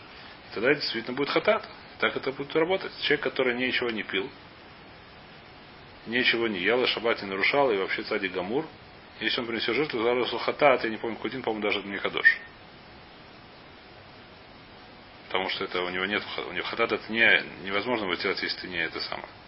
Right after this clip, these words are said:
не согрешил. Я не уверен точно, по-моему, даже не кадош.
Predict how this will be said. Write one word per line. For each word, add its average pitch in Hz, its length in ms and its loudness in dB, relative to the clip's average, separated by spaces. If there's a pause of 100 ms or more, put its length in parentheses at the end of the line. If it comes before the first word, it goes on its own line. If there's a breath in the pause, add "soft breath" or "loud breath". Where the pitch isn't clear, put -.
(600)
не 95 80 -10
согрешил. 90 400 -4 (1700)
Я - 80 -2
не 98 80 -2
уверен 113 200 0
точно, 139 280 0
по-моему, 110 240 -4
даже 92 120 -2
не 92 80 -12
кадош. - 220 -10